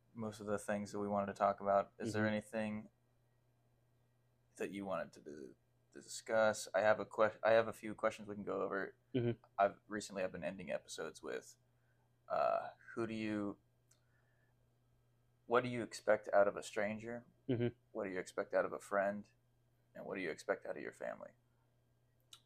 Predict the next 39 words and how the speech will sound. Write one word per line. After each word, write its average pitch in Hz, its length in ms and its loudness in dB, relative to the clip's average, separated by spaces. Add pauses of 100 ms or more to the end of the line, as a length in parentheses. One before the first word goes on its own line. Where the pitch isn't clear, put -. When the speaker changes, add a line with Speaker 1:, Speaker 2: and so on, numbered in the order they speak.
(460)
Speaker 2:
Okay. 107 340 -8 (420)
That's 113 180 2
a - 20 -8
good 104 180 2
one, 98 160 -2
actually. 101 340 -4
I - 20 -2
like 107 260 -2
that. 110 200 -2 (720)
Um, 156 520 12 (400)
we 151 80 8
can 127 80 6
go 110 180 12
over 104 120 10
those. 110 360 6
Uh, 117 580 10 (160)
strangers, 190 800 10 (1000)
uh, 127 140 12
just 127 140 4
don't 262 120 12
be 240 60 12
a 131 60 12
dick, 123 340 4
man. 113 240 2 (260)
I 107 160 -2
mean, 107 340 -4 (540)
there's - 40 -2
no 147 80 4
reason 135 260 8
to 123 60 4
be 120 120 4
a 113 60 6
dick 117 240 0
to - 80 -10
people 110 380 0
that 107 100 2
you 110 140 -4
don't 107 180 2
know. 107 320 2